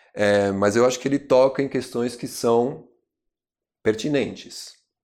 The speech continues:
né, a todas as pessoas, certo? É,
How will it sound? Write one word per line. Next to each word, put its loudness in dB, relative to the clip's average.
né, -10
a -2
todas -6
as -12
pessoas, -16
certo? -10
É, 0